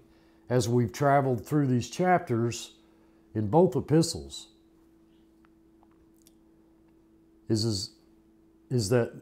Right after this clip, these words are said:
this group of believers at Corinth, which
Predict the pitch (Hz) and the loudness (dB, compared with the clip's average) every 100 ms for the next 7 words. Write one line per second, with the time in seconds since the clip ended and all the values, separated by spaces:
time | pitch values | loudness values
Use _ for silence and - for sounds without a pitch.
0 | - 131 107 156 160 139 143 170 170 160 | -12 -8 2 2 2 -2 2 4 4 0
1 | 120 135 147 147 143 123 - 131 160 - | -2 2 4 2 0 -4 -2 2 2 0
2 | - 160 151 107 85 - - _ _ _ | -4 0 0 0 -4 -14 -20 _ _ _
3 | _ _ _ _ _ _ _ _ _ _ | _ _ _ _ _ _ _ _ _ _
4 | _ _ _ _ _ - 104 110 98 - | _ _ _ _ _ -12 -6 -4 -6 -12